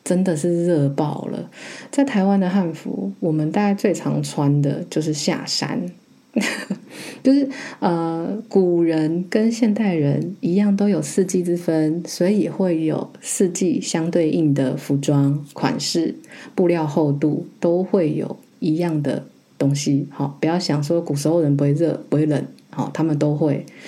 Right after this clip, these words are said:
所以会有下山的存在。那下山最，最常用的就是一些丝啊，然后那当然现代的工艺品就是，呃，polyester 啊，就是这种，呃，我直接说窗帘布好了啦。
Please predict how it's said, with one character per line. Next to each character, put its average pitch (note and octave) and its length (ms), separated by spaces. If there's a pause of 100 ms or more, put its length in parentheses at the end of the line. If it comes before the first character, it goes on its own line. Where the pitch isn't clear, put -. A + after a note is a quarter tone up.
(320)
所 - 140
以 A3+ 40
会 A3 160
有 - 100
下 - 240
山 D3+ 220
的 D3+ 160
存 - 240
在。 - 240
那 G3+ 100
下 G3 200
山 E3 240
最， D#3+ 240 (260)
最 F3+ 220
常 - 280
用 D#3+ 220
的 - 60
就 D3 180
是 D3 180
一 - 120
些 D3+ 280
丝 E3 360
啊， C#3+ 460 (380)
然 C#3+ 140
后 D3+ 160
那 D#3 140
当 D#3 120
然 C#3+ 140
现 D#3+ 240
代 D#3+ 160
的 C#3 120
工 D#3 220
艺 D3+ 120
品 - 280
就 D3 140
是， C#3+ 520
呃， - 420
polyester D3 500
啊， - 420
就 D3 120
是 D3+ 120
这 D3+ 80
种， - 260 (480)
呃， C#3 320 (440)
我 D3 80
直 D3 100
接 D#3+ 80
说 F3 120
窗 F3 140
帘 D3 140
布 D3+ 140
好 C#3+ 160
了 - 100
啦。 - 80